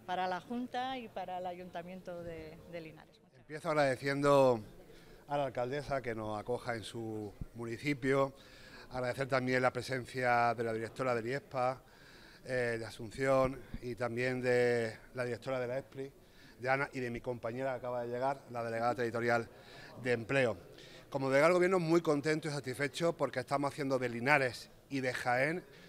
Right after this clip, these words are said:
Speaker 2: el epicentro de la formación de la policía local de Andalucía. Y para nosotros como, eh, en este caso jiennense y, y para Linares,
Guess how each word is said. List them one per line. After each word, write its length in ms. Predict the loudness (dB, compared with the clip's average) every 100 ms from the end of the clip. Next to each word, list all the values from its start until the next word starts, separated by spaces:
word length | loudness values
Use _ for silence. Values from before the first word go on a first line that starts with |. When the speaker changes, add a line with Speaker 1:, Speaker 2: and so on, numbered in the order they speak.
| -14
Speaker 2:
el 160 | -8 -6
epicentro 580 | -6 -8 -6 -6 -4 -4
de 80 | -4
la 80 |
formación 720 | -6 -8 -10 -12 -8 -8 -8 -10
de 80 | -8
la 80 | -6
policía 480 | -4 -6 -4 0 2
local 420 | 2 2 2 0 -6 -18 -18 -18 -20 -20 -20 -8 0
de 80 |
Andalucía. 540 | 2 2 0 2 0 -2 -16 -20 -20 -20 -18
Y 640 | -14 -10 -10 -8 -8 -8 -10
para 340 | -6 -2 0 0
nosotros 440 | -2 -4 -4 -4
como, 600 | -2 0 2 4 4 0 -4 -20 -20 -18 -14 -4
eh, 420 | 0 2 2 -2 -6
en 60 | -8
este 100 | -2
caso 240 | 0 -2 -2
jiennense 540 | -2 0 0 -2 -2
y, 640 | 0 0 -2 -4 -10 -14
y 40 | -6
para 180 | -2 -2
Linares, 420 | 0 2 2